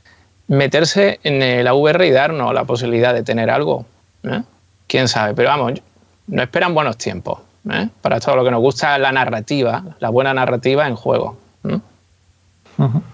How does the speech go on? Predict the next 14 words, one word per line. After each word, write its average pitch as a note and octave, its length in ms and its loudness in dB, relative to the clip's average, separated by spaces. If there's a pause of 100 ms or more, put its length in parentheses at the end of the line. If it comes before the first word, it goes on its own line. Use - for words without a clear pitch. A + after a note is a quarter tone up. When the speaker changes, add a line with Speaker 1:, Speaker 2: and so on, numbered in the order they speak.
(880)
Speaker 2:
Pues - 180 -2
sí, G2 300 2
o F#2 140 0
sea, F#2+ 300 2
a - 40 4
ver, G#2 280 2
a G#2+ 80 0
ver A2 240 2 (160)
si - 140 0
llega G#2+ 680 4 (400)
ese - 300 2
Iron A2+ 320 4
Man A2+ 380 2 (400)
pronto. A#2+ 460 0